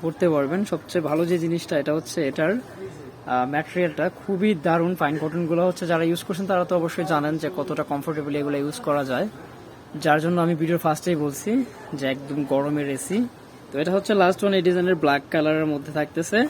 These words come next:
আর এই অংশটা হচ্ছে সালোয়ার অংশ। সালোয়ার ডিজাইনটাও কিন্তু একদম ইউনিক একটা ডিজাইন পাচ্ছেন আপনারা। যার যেভাবে চাই মেক করে নিতে পারবেন, হিউজ পরিমাণে ম্যাটেরিয়াল দেওয়া আছে। এই যে। তো ভিউয়ার্স, এগুলোর প্রাইস কেমন থাকবে? প্রাইসটা থাকবে নয়শো পঞ্চাশ টাকা, একদম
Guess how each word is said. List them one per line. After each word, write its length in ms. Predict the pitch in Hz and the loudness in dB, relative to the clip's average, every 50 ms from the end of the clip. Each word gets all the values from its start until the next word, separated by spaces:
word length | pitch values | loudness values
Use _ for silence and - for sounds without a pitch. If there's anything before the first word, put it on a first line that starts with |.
| - - - - - - - - - - - - | -2 -8 -16 -18 -18 -18 -18 -18 -18 -14 -10 -8
আর 100 | 127 123 - - - | -8 -8 -8 -2 2
এই 140 | 175 196 208 | 4 6 6
অংশটা 380 | 214 214 208 - - 208 202 202 | 6 4 2 -2 -2 0 0 2
হচ্ছে 380 | 202 196 185 - - - 233 | 2 0 0 0 0 0 0
সালোয়ার 440 | 233 - 185 143 147 156 160 170 175 | 2 2 2 2 2 2 2 2 2
অংশ। 240 | 170 175 170 - - 196 202 | 0 -2 -2 -4 -4 -4 -4
সালোয়ার 400 | - - 160 151 160 175 185 170 | -2 -2 0 2 2 2 2 2
ডিজাইনটাও 340 | 160 185 170 202 202 190 202 | 0 0 0 0 0 0 0
কিন্তু 180 | 190 196 175 180 | 0 0 0 0
একদম 300 | 160 160 156 - 175 170 | -2 -2 -2 -2 0 0
ইউনিক 380 | 151 160 180 190 196 208 202 | 2 2 2 4 4 4 4
একটা 240 | 190 170 165 165 160 | 2 2 2 0 0
ডিজাইন 300 | 147 147 131 139 135 131 123 | 0 0 -2 -2 -2 -2 -2
পাচ্ছেন 320 | 120 113 - - 143 131 | -4 -4 -4 -6 -6 -6
আপনারা। 360 | 131 123 - 139 143 170 214 240 - - - - - - - - - | -6 -6 -4 -2 0 0 0 0 -4 -10 -20 -20 -20 -20 -20 -16 -10
যার 280 | 151 143 147 143 147 151 | -2 0 2 2 2 2
যেভাবে 340 | 151 160 160 165 170 160 175 | 0 0 0 2 0 0 0
চাই 180 | 170 196 185 | 2 2 4
মেক 160 | 175 160 156 - | 4 2 0 0
করে 180 | - 175 165 | 0 0 0
নিতে 160 | 165 175 - | 0 0 0
পারবেন, 300 | 180 180 175 170 185 202 | 2 2 2 2 2 0
হিউজ 480 | 196 160 156 160 170 175 180 180 175 - - - | 0 -2 -2 -2 0 0 0 -2 -2 -4 -4 -4
পরিমাণে 380 | 190 185 180 170 170 170 170 | -2 -2 0 0 0 0 0
ম্যাটেরিয়াল 460 | 160 160 147 139 - - 156 156 151 | 0 -2 -2 -4 -4 -4 -2 -2 -2
দেওয়া 240 | 143 147 143 139 131 | -2 -2 0 0 0
আছে। 240 | 131 135 - - 208 233 277 - - - - - - - - | -2 -4 -4 -2 -2 -2 -2 -2 -8 -16 -20 -20 -20 -18 -14
এই 80 | - 120 | -12 -12
যে। 360 | 104 87 - - - 82 - - - - - - - - - - - - - - - - - - - - - - - | -12 -12 -12 -14 -16 -18 -18 -20 -20 -20 -20 -20 -20 -20 -20 -20 -20 -20 -20 -20 -20 -20 -20 -20 -20 -20 -20 -8 -4
তো 80 | - 185 | 0 4
ভিউয়ার্স, 280 | 180 214 220 226 - | 6 6 6 6 6
এগুলোর 200 | 240 196 196 208 | 6 6 6 6
প্রাইস 360 | 196 - 190 175 165 185 175 - | 6 6 6 6 6 6 4 2
কেমন 260 | - 180 165 165 160 | 0 2 2 2 0
থাকবে? 280 | - 160 143 143 175 | 0 -2 -2 -2 -2
প্রাইসটা 360 | 175 - 156 127 131 131 - 156 | -2 0 0 -2 -2 -4 -6 -6
থাকবে 280 | - 165 160 160 170 | -6 -6 -4 -2 -2
নয়শো 280 | 170 165 160 165 - 180 175 | -2 -2 -2 -4 -4 -6 -6
পঞ্চাশ 260 | 180 180 175 175 - | -4 -4 -6 -4 -4
টাকা, 240 | - 190 165 156 156 | -4 0 0 0 0
একদম 380 | 156 165 170 165 185 180 180 | 0 -2 -4 -4 -2 -2 -2